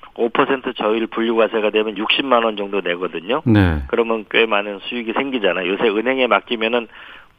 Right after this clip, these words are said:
Speaker 1: 뭐 일 퍼센트 뭐 이 정도 되잖아요.
Speaker 2: 음.
Speaker 1: 한 정기 적금 보면 영점구사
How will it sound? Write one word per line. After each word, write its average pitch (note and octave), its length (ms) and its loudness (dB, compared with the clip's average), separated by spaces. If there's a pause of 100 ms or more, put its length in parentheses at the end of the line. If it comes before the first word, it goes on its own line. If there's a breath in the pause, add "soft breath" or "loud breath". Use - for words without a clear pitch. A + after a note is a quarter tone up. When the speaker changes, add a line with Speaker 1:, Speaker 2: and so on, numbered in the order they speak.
Speaker 1:
뭐 F#2 280 -4
일 F#2+ 240 -2
퍼센트 A2 440 2 (260)
뭐 G2 140 0
이 - 20 -6
정도 G#2 240 0
되잖아요. F#2+ 580 -2
Speaker 2:
음. G2 300 6
Speaker 1:
한 A2+ 240 -8
정기 G#2 840 -4
적금 G2+ 280 -6
보면 A2+ 380 0
영점구사 A2 720 -2